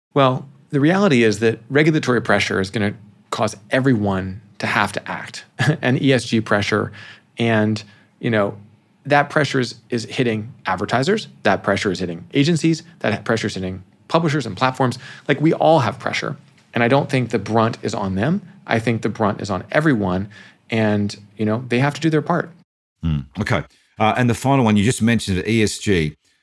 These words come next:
Speaker 2: There is also sort of rising conversation that I'm picking up on about whether we get in the E S G, the environmental social governance principles, that we get carbon tunnel vision. So where the, the industry gets completely, um, focused on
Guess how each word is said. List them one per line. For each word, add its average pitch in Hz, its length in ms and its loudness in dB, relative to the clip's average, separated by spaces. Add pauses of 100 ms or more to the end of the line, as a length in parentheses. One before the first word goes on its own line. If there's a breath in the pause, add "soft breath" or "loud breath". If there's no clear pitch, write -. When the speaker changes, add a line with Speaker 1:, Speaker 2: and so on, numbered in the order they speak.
Speaker 2:
There 113 760 2
is 113 320 -2
also 101 960 0
sort 104 220 -4
of 87 120 -4
rising 95 800 0
conversation 92 880 -2
that 87 120 -2
I'm 98 140 0
picking 90 300 -4
up 85 140 -4
on 87 140 -4
about 87 380 -4
whether 92 260 -2
we 87 240 -4
get 87 440 -6
in 104 100 2
the 95 180 -2
E 113 160 0
S - 160 -4
G, 92 280 2
the 80 120 0
environmental 90 560 0
social 85 380 -4
governance 82 560 -4 (200)
principles, 80 680 -4 (400)
that 113 140 0
we 98 120 2
get 95 240 0
carbon 101 460 2
tunnel 92 380 -2
vision. 85 360 -2
So 90 160 -2
where 90 200 0
the, 85 200 -4
the 90 160 -4
industry 98 380 -2
gets 82 240 -4
completely, 98 800 -2
um, 90 400 0
focused 95 520 -2
on 85 280 0